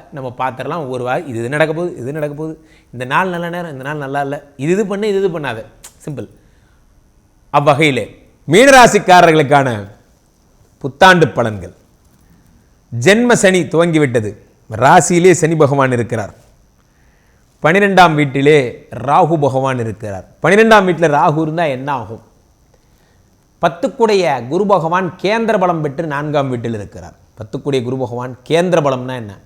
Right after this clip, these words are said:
கேந்திர பலம்னா என்னன்னா, உங்களுக்கு வந்து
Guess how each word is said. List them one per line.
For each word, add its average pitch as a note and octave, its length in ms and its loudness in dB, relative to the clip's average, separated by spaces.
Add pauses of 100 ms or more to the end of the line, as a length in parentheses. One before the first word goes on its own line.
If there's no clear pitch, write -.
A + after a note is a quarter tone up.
(340)
கேந்திர C3+ 280 -8
பலம்னா B2+ 340 -8 (120)
என்னன்னா, B2 320 -12 (1080)
உங்களுக்கு A#2+ 300 -8
வந்து C3+ 220 -4